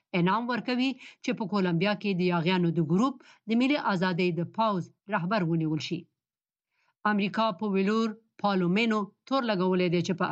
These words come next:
امریکا کې د کوکاینو د ویشلو کاروبار تنظیموي چې دغه ګروپ ورباندې تمویل کړي. د امریکا خارجه وزیر مایک پامپیو په تیرو څو ورځو کې په ټویټر کې لیکلي وو چې پالمینو د مخدره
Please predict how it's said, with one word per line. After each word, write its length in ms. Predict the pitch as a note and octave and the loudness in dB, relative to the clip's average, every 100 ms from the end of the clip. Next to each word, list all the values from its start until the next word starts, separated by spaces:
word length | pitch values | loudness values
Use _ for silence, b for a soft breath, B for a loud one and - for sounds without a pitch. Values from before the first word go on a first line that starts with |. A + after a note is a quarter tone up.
| F3+ | 2
امریکا 280 | F3 E3+ G#3 | 0 0 -2
کې 140 | - F#3+ | -2 -4
د 100 | F#3 | -4
کوکاینو 440 | G#3 F3+ G3 A#3+ A#3 | -2 -2 0 0 0
د 100 | F3+ | 0
ویشلو 380 | F3 E3 G3 E3+ - | 0 0 0 0 0
کاروبار 420 | E3+ E3 F3 D3 E3+ | 0 0 -2 -2 -2
تنظیموي 500 | D#3+ D#3+ D#3+ D3+ D3 | -2 -2 -2 -2 -4
چې 360 | - - - F#3+ E3 | -10 -20 -6 -2 0
دغه 180 | F3+ F#3+ F3 | 0 0 0
ګروپ 200 | B3 G3 | -2 0
ورباندې 440 | F3 E3 E3 E3 E3+ | 0 0 0 0 -2
تمویل 280 | D3+ D#3 B2+ | -2 -2 -4
کړي. 100 | E3 - _ _ _ b b - | -8 -10 _ _ _ b b -2
د 40 | G3+ | 0
امریکا 280 | F3 F3+ G3 E3+ | 2 2 0 0
خارجه 320 | F3+ E3 F#3+ G#3+ | -2 0 0 0
وزیر 260 | G#3+ A3 G3+ | 0 0 0
مایک 120 | F#3+ F#3 | -2 -2
پامپیو 420 | F3 G#3+ A3 G#3 | -2 -2 -4 -2
په 120 | F#3 G3+ | -4 -2
تیرو 200 | A3+ G#3+ G#3 | 0 0 -2
څو 60 | F#3 F3 | 0 0
ورځو 260 | A3 G3+ F#3 | 0 -2 -2
کې 100 | A#3+ A#3 B B - | -2 -4 B B -6
په 60 | A3+ | -2
ټویټر 260 | D4 C#4 A3 | -2 0 -2
کې 120 | G3+ E3+ | 0 -2
لیکلي 260 | E3+ G3 B3 | 0 2 2
وو 100 | C#4 | 2
چې 80 | C4+ C#4 - B - | 0 -2 -4 B -4
پالمینو 460 | G3+ F3 G3+ B3+ C4 A3+ | -2 0 0 0 0 0
د 100 | G3 | 2
مخدره 420 | F3+ - F3 F3+ | 0 0 0 0